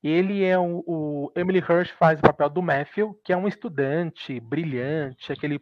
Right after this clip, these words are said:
primeiro lugar da classe. Ele quer seguir carreira política, sabe? Ele quer ser o orgulho da família,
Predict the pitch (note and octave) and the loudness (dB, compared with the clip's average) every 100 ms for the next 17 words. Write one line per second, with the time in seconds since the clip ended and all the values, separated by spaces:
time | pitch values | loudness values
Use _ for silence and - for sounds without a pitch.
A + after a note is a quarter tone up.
0 | _ D#3 D3 C#3+ E3+ D3+ D3 C3+ C3 D3+ | _ -4 -2 -2 0 0 2 2 2 0
1 | - B2+ D3 C#3+ D3 - C#3 - - - | 2 4 4 4 0 -10 -12 -14 -20 -20
2 | - D3+ D3+ D#3+ D3+ D3 C#3+ D#3 B2 D3+ | -4 -2 0 0 0 -4 -2 -2 0 0
3 | D3+ F#3 D3 C#3 E3+ C#3+ - D3 - F3+ | 0 -4 -4 -4 -4 -6 -10 -6 -2 2
4 | - F#3 D3 B2+ B2 - - - C#3 D3+ | 4 4 4 -2 -8 -12 -20 -10 -6 -4
5 | - E3+ - - D#3 E3 E3 C3+ D3+ F#3 | 0 -2 -2 -4 -2 0 -4 -6 -2 -2
6 | D#3 D#3 - E3 C3 D#3+ E3 D3 D3+ | 0 0 0 0 -2 -4 -2 0 0